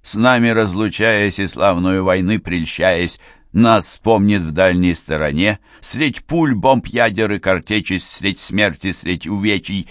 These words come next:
есть чувство дружбы на войне». Марин. На отъезд флигель-адъютанта в армию. Марин в «Войне и мире». Грек Гераков.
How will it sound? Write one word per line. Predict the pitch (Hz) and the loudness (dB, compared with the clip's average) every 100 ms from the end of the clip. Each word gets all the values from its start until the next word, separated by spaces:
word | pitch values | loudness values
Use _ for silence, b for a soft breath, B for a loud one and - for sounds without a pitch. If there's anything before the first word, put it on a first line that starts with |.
| B | B
есть | 101 107 127 - | -4 0 0 -2
чувство | - 180 - - 113 | -4 -4 -4 -2 -2
дружбы | 87 120 104 69 92 | -2 -2 -4 -4 -4
на | 80 90 | 0 0
войне». | 87 85 82 87 85 _ _ _ _ _ _ _ _ _ _ - | 0 0 0 0 -2 _ _ _ _ _ _ _ _ _ _ -4
Марин. | 113 135 95 78 64 _ _ _ - | -2 0 -2 -4 -6 _ _ _ -2
На | 107 110 | 2 2
отъезд | 101 - 120 139 - | 0 -2 -4 -4 -6
флигель-адъютанта | - 107 95 98 85 87 78 80 - 87 87 78 87 67 | -6 -4 -2 -4 -4 -6 -4 -6 -4 -2 -2 -2 -4 -2
в | |
армию. | 76 69 65 69 71 67 _ _ _ _ _ _ _ _ _ _ _ _ _ | -2 -2 -4 -8 -8 -10 _ _ _ _ _ _ _ _ _ _ _ _ _
Марин | 101 113 107 156 190 185 - _ _ - | 0 2 2 0 -2 -4 -10 _ _ -6
в | |
«Войне | 101 107 110 123 139 85 | 0 0 0 -2 -2 -4
и | |
мире». | 71 71 69 78 92 _ _ _ _ _ b b | -4 -6 -6 -6 -8 _ _ _ _ _ b b
Грек | b 90 123 156 147 - _ _ | b -2 0 0 -2 -6 _ _
Гераков. | 92 104 90 80 69 107 113 - | -2 0 2 2 0 -4 -6 -10